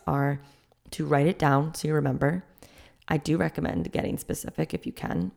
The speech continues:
or at least something that's, like, meaningful enough for you that you're gonna know it's a sign.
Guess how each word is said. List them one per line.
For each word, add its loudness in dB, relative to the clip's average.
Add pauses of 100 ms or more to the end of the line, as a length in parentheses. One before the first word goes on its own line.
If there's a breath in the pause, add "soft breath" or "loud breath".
or 4
at 2
least 0
something 0
that's, -4
like, -8
meaningful 0
enough -6
for -6
you -2
that -4
you're 0
gonna 4
know 2
it's -4
a -8
sign. -6